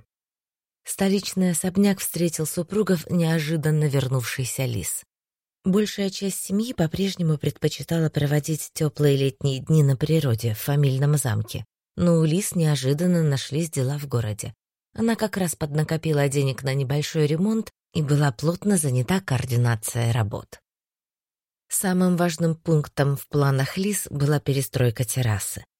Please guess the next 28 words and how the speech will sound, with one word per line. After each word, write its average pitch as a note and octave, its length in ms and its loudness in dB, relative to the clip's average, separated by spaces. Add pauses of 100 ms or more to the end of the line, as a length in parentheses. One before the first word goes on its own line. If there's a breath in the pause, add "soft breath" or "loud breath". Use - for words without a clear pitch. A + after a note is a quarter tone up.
(120)
которая C#3 440 2
изветшала C3 720 -2
настолько, E3+ 600 0
что F3 280 -2
уже E3+ 260 2
года D#3+ 240 2
четыре F3 380 -2
как D#3 200 0
была D#3+ 240 4
полностью C#3+ 540 0
закрыта. A2 560 -4 (440)
Конечно, D3 520 0
за C3+ 120 0
эти C3+ 260 0
годы F3 300 2
она D#3 200 4
успела D3+ 400 2
превратиться B2 720 -2
в A2 60 -6
склад G2+ 380 0
хлама, G2 520 -4 (340)
поэтому F#3+ 480 -2
начинать F#3+ 500 2
пришлось B2+ 420 -2
с - 100 -12
разбора A#2 440 2
этих B2+ 320 0
залежей. G#2 600 -6